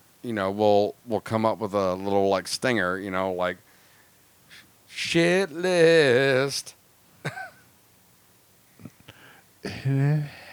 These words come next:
Speaker 1: So-, something for the shit list. I
Speaker 2: Yeah.
Speaker 1: think that, I think that's gonna be the name of it. The shit list.
Speaker 2: Yeah.
Speaker 1: Yeah, the shit list.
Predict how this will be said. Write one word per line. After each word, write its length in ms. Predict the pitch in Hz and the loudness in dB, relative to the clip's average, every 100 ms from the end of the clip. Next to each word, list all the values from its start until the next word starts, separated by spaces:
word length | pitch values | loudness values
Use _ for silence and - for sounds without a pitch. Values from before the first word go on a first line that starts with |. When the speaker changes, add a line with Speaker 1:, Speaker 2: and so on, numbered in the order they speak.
| - - | -20 -12
Speaker 1:
So-, 340 | - 131 110 123 | -8 -6 -6 -4
something 420 | - 165 160 180 | -2 0 0 -2
for 160 | 135 156 | 0 -2
the 100 | 135 | 0
shit 280 | - 175 117 | 2 0 0
list. 380 | 92 - - - _ _ _ _ - 107 | -8 -10 -14 -20 _ _ _ _ -20 2
I 120 | - | 8
Speaker 2:
Yeah. 40 | 143 | 8
Speaker 1:
think 220 | 170 170 | 8 6
that, 200 | 160 160 - _ | 4 4 0 _
I 100 | 123 | -2
think 220 | 123 143 135 | -2 -2 0
that's 320 | 135 - - | 0 -2 -10
gonna 180 | 131 131 | -2 0
be 120 | 123 | 2
the 100 | 123 | 2
name 220 | 131 160 202 | 2 2 2
of 160 | 95 | 2
it. 60 | - - - - - - _ _ _ | -2 -14 -16 -20 -20 -20 _ _ _
The 340 | - - - 117 | 6 8 8 6
shit 320 | 107 170 139 | 6 4 4
list. 360 | 107 90 - - - _ - | -4 -8 -12 -16 -20 _ -12
Speaker 2:
Yeah. 500 | 120 131 139 139 135 - _ _ _ _ _ _ _ _ _ _ _ _ _ _ _ _ _ _ _ _ _ | -6 -2 -2 -2 -4 -8 _ _ _ _ _ _ _ _ _ _ _ _ _ _ _ _ _ _ _ _ _
Speaker 1:
Yeah, 220 | 240 247 | 6 8
the 140 | 117 120 | 6 2
shit 420 | - 220 185 - | 2 4 4 2
list. 460 | 185 233 - - | 2 2 0 -8